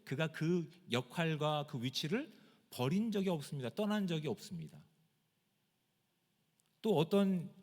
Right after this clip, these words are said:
특징이 있냐면 이 장 이십사 절, 오늘 본문이죠. 이 장 이십사 절 말씀을 읽어보면 이렇습니다. "내 아들들아, 그리하지 말라.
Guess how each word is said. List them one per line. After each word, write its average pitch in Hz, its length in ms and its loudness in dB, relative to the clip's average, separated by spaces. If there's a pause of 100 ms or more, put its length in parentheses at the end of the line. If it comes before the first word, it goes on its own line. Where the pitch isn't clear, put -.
특징이 190 320 0
있냐면 143 520 0 (400)
이 135 180 -2
장 175 280 2
이십사 147 500 -2
절, 135 140 -2
오늘 127 280 -2
본문이죠. 117 760 -6
이 113 120 -8
장 127 180 -4
이십사 117 320 -6
절 117 140 -4
말씀을 101 340 -4
읽어보면 98 300 -2
이렇습니다. 87 560 -6 (380)
"내 147 220 2
아들들아, 147 800 2
그리하지 131 420 0
말라. 98 440 -2